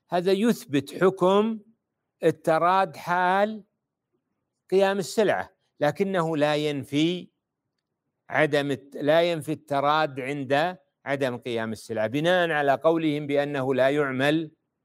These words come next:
بمفهوم المخالفة. والجمهور يقولون بأن التحالف والتراد إنما يكون عند قيام السلعة، أخذا من مفهوم المخالفة في الحديث،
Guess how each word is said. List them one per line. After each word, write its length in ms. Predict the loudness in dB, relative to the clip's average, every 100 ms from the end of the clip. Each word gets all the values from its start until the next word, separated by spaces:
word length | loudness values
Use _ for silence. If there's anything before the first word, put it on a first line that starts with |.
| _ _ -4
بمفهوم 460 | -2 -2 -2 -2
المخالفة. 680 | 0 -2 0 2 2 -4 -14 -20 _ _ _
والجمهور 520 | 0 2 2 2 2
يقولون 800 | 2 0 -2 2 2 2 0 -4 -14 _ _ _ _ _ -4
بأن 380 | 0 0 0 -2
التحالف 760 | -2 -4 -2 2 2 2 0
والتراد 880 | 0 0 -2 -4 -2 2 2 2 -2
إنما 500 | -6 -4 -4 -2 0
يكون 300 | -2 -2 -4
عند 320 | -2 -4 -2
قيام 680 | -2 0 0 4 4 2 -2 -12 _ _ _ _ _ _ _ _ _ _ _
السلعة، 640 | 0 2 2 4 2 0 -2 -4 -6 _ _ _ 0
أخذا 320 | 0 2 -2
من 200 | -2 -4
مفهوم 420 | -6 -4 -4 -4
المخالفة 800 | -4 -4 0 2 2 0 -4 -8
في 560 | -6 -4 0 -2 -4 -12 _ _ _ -2
الحديث، 760 | -2 0 -2 0 2 2 -2